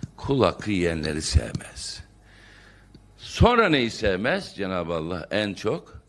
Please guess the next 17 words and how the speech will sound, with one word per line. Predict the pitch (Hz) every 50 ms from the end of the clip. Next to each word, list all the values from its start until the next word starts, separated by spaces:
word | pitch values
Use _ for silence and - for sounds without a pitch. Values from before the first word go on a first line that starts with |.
| - _ _ _ _ _ _ _ _ _ -
Allah | 95 98 104 123 120 92
ile | 87 101 127
aldatanı | 123 98 87 76 73 73 - - 67 69 69
sevmez. | - - - - - - - - - - - - - - - - - _ _ _ _ _ _ _ _ _ _ _ _ _ _ _ _ - - - - - - - - -
Ve | 117 127 123 117 104 - - - - - - - - _ - _ _ _
sen | - - - - - 139 127 127 117 - -
millete | - 127 123 120 117 113 - - 117 101 78 65
Bakara | 95 101 - - 123 113 107
suresinden | - - 95 92 85 87 - - 87 80 80 85 78 71 - -
ayet | 87 90 92 98 95 87 - - -
okuyacağına | 82 - - 110 107 123 107 101 87 71 71 64 55 - - _ _ _ _ _ _ _ _ _ _ - - _ _ - - _ _ _ - - _ _ _
Allah'ın | 92 98 98 98 98 101 95 85 92 120 135 151 - - _ _ _
kul | - - - 143 143 110
hakkıyla | - - 85 101 107 - - - - 117 107 95 85 82 67 - -
ilgili | - 92 90 82 73 - 90 85 78 80 78 - -
emrini | 85 85 85 82 80 76 80 82 78 76 - - -
oku. | 69 - - - - - 65 62